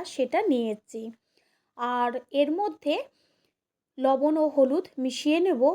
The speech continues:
আর ওপরে একটু সর্ষের তেল মাখিয়ে নেব, কারণ মাছের কাটা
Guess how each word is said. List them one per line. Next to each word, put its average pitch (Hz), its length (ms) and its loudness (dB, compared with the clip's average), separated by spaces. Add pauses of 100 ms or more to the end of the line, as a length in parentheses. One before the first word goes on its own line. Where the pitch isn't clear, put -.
(140)
আর 254 220 -6
ওপরে 254 400 0 (160)
একটু 269 260 -8 (500)
সর্ষের 302 520 -2
তেল 302 220 -2
মাখিয়ে 285 420 -4
নেব, 302 220 0 (220)
কারণ 240 380 0 (800)
মাছের 294 480 -4
কাটা 262 360 -8